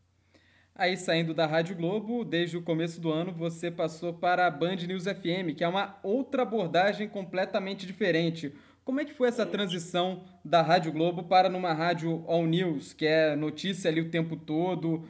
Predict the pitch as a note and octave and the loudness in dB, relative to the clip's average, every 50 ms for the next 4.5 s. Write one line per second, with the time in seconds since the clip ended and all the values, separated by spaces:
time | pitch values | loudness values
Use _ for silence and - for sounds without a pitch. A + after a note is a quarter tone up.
0 | - - - - C#3+ C#3+ C#3+ - E3 D#3+ E3 F3 E3 D#3+ D#3 E3 F#3+ G3+ E3+ E3 | -16 -12 -4 0 0 0 4 4 2 2 2 0 -4 -2 0 2 2 2 4 4
1 | D#3+ E3 D3+ C3 D#3+ D#3+ E3 D3+ D#3 D3 D3+ E3+ F3+ E3+ E3 D#3+ D3 C#3 - - | 4 4 4 4 2 0 0 0 -2 0 0 0 0 0 -2 -2 -4 -4 -6 -12
2 | - - - - - _ - E3+ D#3 D#3 - E3+ E3+ E3+ D3+ E3 E3 D#3 D#3 C#3 | -20 -20 -20 -20 -12 _ -4 -4 -2 -2 2 2 4 4 4 4 4 2 4 4
3 | D3+ E3 F3+ F3 E3 E3 E3+ E3+ E3 E3 D#3+ D3 D3 D#3 F3 E3 D#3 D3+ D#3+ C#3+ | 6 6 6 6 6 4 0 0 2 2 2 2 4 4 4 2 4 2 2 2
4 | D#3+ E3 E3 D3+ C#3+ D#3+ F3 F#3+ F3+ | 2 0 0 0 0 -2 -2 -2 -4